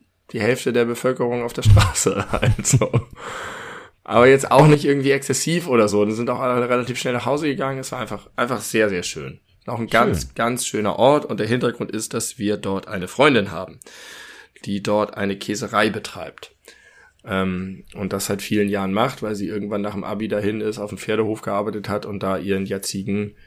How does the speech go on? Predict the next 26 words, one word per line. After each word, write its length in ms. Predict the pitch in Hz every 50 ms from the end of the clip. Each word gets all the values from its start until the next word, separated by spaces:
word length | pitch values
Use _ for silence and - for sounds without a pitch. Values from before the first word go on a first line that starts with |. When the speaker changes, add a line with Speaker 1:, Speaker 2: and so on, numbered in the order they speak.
| - - _ _ _ _ _ _ _ _ _ _ _ _
Speaker 1:
Mann 340 | 107 95 95 104 117 120 113
und 260 | 98 110 110 113 110
Vater 340 | - - 104 104 107 - 107
ihrer 240 | 107 110 110 110 101
beiden 260 | 101 104 104 104 104
Kinder 320 | - - 127 127 113 98 98
kennengelernt 640 | - 98 92 98 98 101 95 95 98 98 95 -
hat 200 | - 107 117 -
und 160 | - - 104 95
einfach 260 | - 98 98 113 107
da 220 | - - 104 107
geblieben 420 | 110 107 101 90 98 98 95 92 90
ist. 300 | - - - - - - - - - - - - _ _ _ _ _ _ _ _ _ _ _ _ _ - - - - _
Und 260 | - 104 101 95 -
die 360 | 110 98 107 104 101 95 -
Familie 420 | - - - 104 104 104 110 113 113
von 280 | 117 - 110 107 107
diesem 240 | 101 110 101 107 101
Mann 280 | 101 104 101 104 110 107
hat 180 | 104 98 -
da 120 | 123 107 92
immer 220 | 80 104 104 104
schon 160 | - - 101
einen 180 | 101 101 101 98
Käsereibetrieb 800 | - 104 104 104 104 95 101 113 117 120 - - 120 117 117 -
gehabt. 400 | - 117 107 117 131 - -